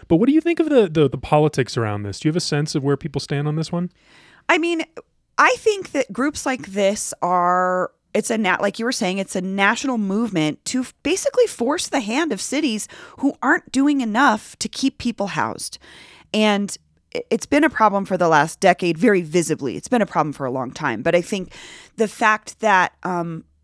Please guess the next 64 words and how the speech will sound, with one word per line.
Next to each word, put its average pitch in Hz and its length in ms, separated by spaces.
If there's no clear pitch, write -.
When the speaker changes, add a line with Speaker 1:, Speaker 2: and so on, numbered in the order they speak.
Speaker 2:
the - 80
people - 360
kind 180 220
of 156 80
stepped 170 320
up 143 160
and 160 100
said, 160 320
"We 254 140
have 240 200
to 190 100
do 202 180
something 147 460
because 160 280
our 170 120
cities 208 420
are 185 80
not 170 240
doing 165 300
enough 156 640
to 208 160
keep 269 280
people 330 320
housed." 311 600
And 247 280
so, 269 400
I, - 180
I 277 80
mean, 269 340
we've 320 220
had 349 220
the 311 300
No 254 240
Eviction 247 340
folks 233 300
on 233 100
the 233 60
show 202 280
before. 190 460
I 190 80
think 190 220
they've 196 160
made 190 180
some 185 160
great 180 320
points 180 420
as 170 120
to, - 100
like, 160 220
why 156 280
this 190 220
is 175 80
so 180 160
important 190 380
for 240 80
us 214 140
to 240 100
care 466 260
about 302 260
whether 320 280
we're 294 140
housed 233 420
or 190 80
not. 127 340